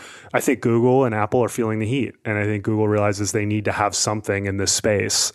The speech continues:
and that the tech is good. I mean, I do think we are going to be blown away, and I think a lot of skeptics are going to be, um,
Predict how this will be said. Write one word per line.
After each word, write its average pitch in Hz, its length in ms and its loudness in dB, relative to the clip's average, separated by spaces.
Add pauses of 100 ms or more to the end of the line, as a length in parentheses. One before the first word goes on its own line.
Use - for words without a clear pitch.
(320)
and 113 140 0
that 107 80 -2
the 107 100 -2
tech - 300 0
is 165 180 0
good. 139 320 2
I 127 100 2
mean, 131 200 0 (240)
I 127 140 4
do 151 180 2
think 180 220 0
we 131 140 4
are 131 60 4
going 113 200 0
to 110 80 -2
be 113 80 -2
blown 110 320 0
away, 110 280 2
and 107 120 0
I 104 60 0
think 113 180 -2
a 113 40 4
lot 110 140 4
of 104 80 0
skeptics - 600 0
are 113 120 -2
going 104 300 -2
to 104 100 -10
be, 104 400 -4
um, 101 680 -8